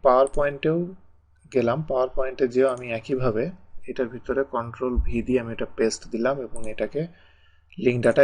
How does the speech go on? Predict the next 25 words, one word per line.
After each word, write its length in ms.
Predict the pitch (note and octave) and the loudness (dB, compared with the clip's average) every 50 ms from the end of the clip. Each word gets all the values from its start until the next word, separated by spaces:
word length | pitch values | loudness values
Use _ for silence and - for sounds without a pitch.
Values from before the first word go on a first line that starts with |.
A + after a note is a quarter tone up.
| B2+ A2 | 6 6
এটা 120 | - G#2 F#2+ G2+ | 4 0 0 -2
দিলাম। 200 | F#2+ F#2 D#2+ D2 - - - - - - - - - _ _ _ - - _ _ - - _ _ _ _ _ _ _ - - - | -4 -4 -6 -8 -14 -20 -20 -18 -16 -16 -18 -18 -20 _ _ _ -20 -20 _ _ -20 -20 _ _ _ _ _ _ _ -20 -6 2
দেওয়ার 240 | - C#3+ D3+ E3 D#3 D#3 - | 6 8 8 8 8 8 8
পরে 180 | B2+ A2 A#2 C3 - - - - C3+ | 8 8 6 4 2 0 0 2 2
এবার 280 | C3+ - C#3 C3+ C#3 C#3 C3+ - - - C3 | 6 8 10 10 10 10 8 4 -2 -6 -6
আমি 200 | B2 B2+ B2+ B2+ B2+ B2+ B2+ B2+ - - _ _ _ _ _ _ _ _ - _ _ _ _ _ _ _ _ _ _ _ _ _ _ _ _ _ - C#3 | -6 -6 -8 -8 -8 -8 -8 -10 -12 -14 _ _ _ _ _ _ _ _ -20 _ _ _ _ _ _ _ _ _ _ _ _ _ _ _ _ _ -4 -4
Excel-এ 280 | - - - D3+ D3+ C3 | -2 0 2 4 6 6
যাব, 100 | B2 A2 B2+ A#2 C3+ | 6 4 4 4 6
তার 100 | A#2+ B2 A#2+ | 6 6 4
আগে 100 | B2+ A#2+ A2+ A2+ | 2 2 2 2
বলি, 140 | A2 A#2+ C3 B2 | 4 4 4 4
দেখেন 180 | A2+ A2 - A#2 - | 2 2 0 -2 -2
যে 40 | - - - - | -2 -2 -2 4
এখানে 260 | - D#3+ D#3 C#3+ B2 C#3+ F3+ F#3+ - - - _ _ - - - - - - - - - | 8 8 8 8 6 2 -2 -4 -8 -12 -20 _ _ -20 -20 -20 -20 -20 -20 -14 -4 0
ইউএস 280 | C#3+ D3+ D#3+ E3 D#3+ - - E3 | 4 6 6 6 6 6 6 6
এর 80 | D#3 D3 | 10 12
ভ্যালুটা 300 | - C#3 C3+ C#3+ - D#3 C#3 C3 | 12 12 12 12 8 8 8 8
দেখেন 240 | A#2 G#2+ - A2 B2+ C#3+ C#3 C3 | 6 6 4 2 2 2 2 4
যে 80 | C3 C3 C3 - - | 4 4 4 2 -2
সিক্সটি 380 | - C3 - - - - D3 D3 C#3+ D3 - | -6 -6 -6 -6 -2 0 0 0 0 -2 -2
টু 100 | D3 C3+ C#3 C#3 - - | 0 2 2 2 0 0
থাউজেন্ড 540 | C3+ C3 C3 C3 B2+ C3+ C3+ C3+ C#3 C#3 C#3+ - - - _ _ _ _ _ _ _ - - - | 2 2 2 2 4 4 4 4 2 -2 -8 -14 -18 -20 _ _ _ _ _ _ _ -14 2 4
সিক্স 220 | C#3+ C3+ - - - C#3+ | 4 4 4 4 2 0
হান্ড্রেড 300 | C3+ C3 C3 D3 D3 - - - | 0 0 -2 -4 -2 0 0 0
সিক্সটি 240 | A#2+ - - A#2 | 0 0 -2 -4